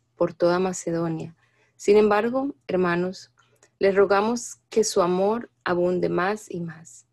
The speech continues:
y que procuren vivir en paz y ocuparse de sus negocios y trabajar con sus propias manos, tal y como les hemos ordenado, a fin de que se conduzcan honradamente con los de afuera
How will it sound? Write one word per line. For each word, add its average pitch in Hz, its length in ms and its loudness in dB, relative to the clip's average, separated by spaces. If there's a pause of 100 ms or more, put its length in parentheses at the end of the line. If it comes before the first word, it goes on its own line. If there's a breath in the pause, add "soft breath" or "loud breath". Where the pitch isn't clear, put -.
(440)
y - 100 -4
que 196 220 2
procuren 202 560 4
vivir 180 260 0
en 180 140 -2
paz 160 600 -8
y 180 80 -6
ocuparse 175 600 -6
de 190 120 -2
sus 170 240 -16
negocios 180 680 -4
y 185 60 -10
trabajar 165 500 -10
con 185 160 -10
sus - 180 -14
propias 165 420 -10
manos, 190 460 -6 (540 soft breath)
tal 226 260 0
y 233 60 -4
como 185 300 -4
les 165 240 -6
hemos 165 260 -12
ordenado, 160 580 -12 (540)
a 180 140 -6
fin 208 260 0
de 233 160 -4
que 226 140 -6
se 180 200 -6
conduzcan 175 720 -8
honradamente 175 880 -6
con 170 220 -10
los 160 160 -12
de 156 140 -12
afuera 208 540 -6